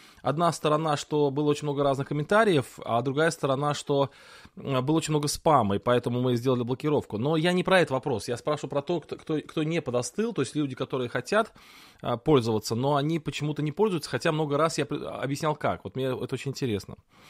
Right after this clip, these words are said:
Просто мне интересно с точки зрения, а, информирования. То есть я хочу людей проинформировать, а вот как бы не получается. Вот ты сообщаешь, человеку информация вроде нужна, а он как бы всё равно не видит. Вот мне интересно, почему так происходит.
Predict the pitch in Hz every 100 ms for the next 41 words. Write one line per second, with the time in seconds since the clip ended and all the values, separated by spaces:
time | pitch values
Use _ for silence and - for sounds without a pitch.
0 | - 160 170 175 165 185 196 185 151 165
1 | - 147 170 165 151 - - - _ -
2 | 135 156 143 165 185 160 110 113 143 151
3 | 147 147 - 147 156 147 147 135 160 240
4 | 226 143 131 143 139 165 156 175 - 151
5 | 104 113 127 - 147 240 262 160 - -
6 | - - 165 160 156 165 165 156 147 160
7 | 151 160 185 247 208 139 180 208 160 151
8 | 156 160 170 170 143 107 123 143 147 156
9 | 143 139 143 147 - 135 131 - 92